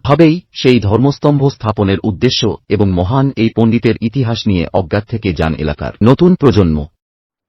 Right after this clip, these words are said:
এমনকি যারা জনপ্রতিনিধি, তারাও জানতেন না সঠিক ইতিহাস।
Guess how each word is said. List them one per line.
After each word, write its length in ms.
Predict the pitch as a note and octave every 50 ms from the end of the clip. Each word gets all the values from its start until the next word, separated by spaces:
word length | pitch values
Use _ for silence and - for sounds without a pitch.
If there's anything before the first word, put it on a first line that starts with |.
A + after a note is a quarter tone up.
| _ _ _ _ -
এমনকি 380 | B2 C#3+ E3 F#3+ G3 - G#3+ G#3
যারা 220 | D3+ C3 A2+ B2+ C#3+
জনপ্রতিনিধি, 720 | B2 A#2+ A2 B2 C#3 - D3 C3+ - D3 C#3+ C#3+ B2 B2+ C#3+ D3+
তারাও 300 | - A2+ G#2+ G#2+ A#2+ B2+
জানতেন 360 | G#2+ G#2+ F#2+ G2 A2 - A#2
না 140 | A2 G2 F2+ F2
সঠিক 320 | - B2 A2+ A#2 C#3 C3 - -
ইতিহাস। 380 | A#2 - G2 E2 D#2+ D2 D2